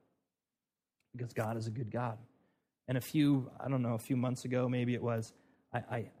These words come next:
spoke and I taught on, I bet you don't remember, ha, ha, ha. But anyway, I, I spoke and taught on how you can experience faith even within our doubts. And so I don't wanna, I don't wanna go back there again, uh,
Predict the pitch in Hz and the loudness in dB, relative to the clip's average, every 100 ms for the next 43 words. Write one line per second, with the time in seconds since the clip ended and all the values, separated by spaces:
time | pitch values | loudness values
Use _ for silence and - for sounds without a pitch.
0 | - - - - 143 - 127 113 - 143 | -12 -6 -2 4 4 4 0 -2 0 4
1 | 139 - 120 110 110 110 - 113 107 117 | 4 2 0 0 2 0 -2 -2 -2 -2
2 | 123 123 113 123 113 123 113 - 139 139 | -2 -2 -2 -2 -2 -2 -2 0 4 4
3 | 113 - - 139 123 - 131 123 - 165 | 2 -6 0 2 2 2 2 2 4 4
4 | 160 135 - 156 151 143 131 123 117 - | 4 0 0 2 2 4 4 4 2 -4
5 | - _ _ _ _ _ - 156 147 139 | -16 _ _ _ _ _ 2 4 4 2
6 | 143 123 - - 160 156 143 127 - - | 0 -2 -6 -2 2 2 0 -2 -6 -2
7 | 143 131 - 160 160 151 139 - 131 113 | 0 0 0 2 4 2 0 0 -2 -2
8 | 117 127 131 117 - 117 - 135 160 190 | -2 0 0 -2 -6 -4 0 0 2 2
9 | 175 160 - - 156 156 120 117 127 131 | 2 2 0 -2 0 0 0 2 2 2
10 | 143 131 117 131 135 135 - - _ - | 2 2 4 4 4 2 -4 -20 _ -12
11 | 107 | -8